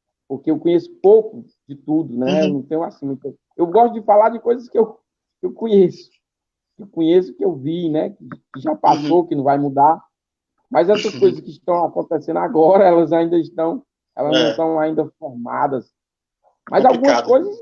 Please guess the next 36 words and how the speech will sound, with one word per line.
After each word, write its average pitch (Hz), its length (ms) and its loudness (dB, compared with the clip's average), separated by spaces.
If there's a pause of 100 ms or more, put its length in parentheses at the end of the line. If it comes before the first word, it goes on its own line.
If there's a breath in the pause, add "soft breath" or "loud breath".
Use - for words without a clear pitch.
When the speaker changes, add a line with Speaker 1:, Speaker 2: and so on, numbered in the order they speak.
Speaker 1:
estão, 160 320 -6
né? 170 300 -4
A 131 500 -4
questão 135 300 -14
do 135 60 -8
racismo, 139 760 -4 (680)
que 135 100 0
é 131 60 4
uma 131 160 0
coisa, 127 440 -2 (540)
que 123 60 -6
é 120 60 0
uma 123 180 -4
coisa 120 280 -4
que - 120 -8
eu - 80 0
acho, 113 200 -6 (920)
hum, 117 220 -6 (240)
é, 110 400 -2
inaceitável. 123 960 0 (540)
Isso 120 240 -8
aí 147 100 2
já 143 140 0
tá 123 200 -6
formado, 139 640 0
não 135 100 0
é 131 80 2
de 120 160 -6
hoje, 139 320 0
já 123 120 0
vem 120 180 -4
de 123 100 -8
muito 120 300 -8
tempo. 127 320 -6 (1500)
Agora 147 520 4
que 208 160 -16